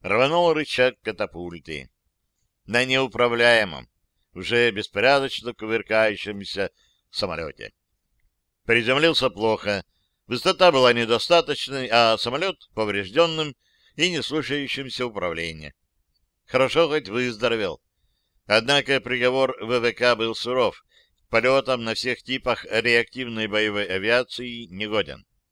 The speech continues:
Либо уходи на разведчики, самолёты Д Р Л О,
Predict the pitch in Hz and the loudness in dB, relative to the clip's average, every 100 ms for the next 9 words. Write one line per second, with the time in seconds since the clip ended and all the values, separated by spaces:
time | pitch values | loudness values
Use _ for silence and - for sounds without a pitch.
0 | _ _ _ _ - 120 160 143 135 131 | _ _ _ _ -4 0 2 2 0 0
1 | 123 123 107 92 104 92 92 135 - 147 | -2 -2 -4 -4 -4 -4 -4 -4 -4 -14
2 | - 147 - _ _ _ _ - 127 131 | -12 -14 -14 _ _ _ _ -2 0 0
3 | 135 - 135 110 101 127 127 123 113 120 | -2 -2 -8 -8 -4 0 0 -2 -8 -2
4 | 123 127 117 | 0 0 -2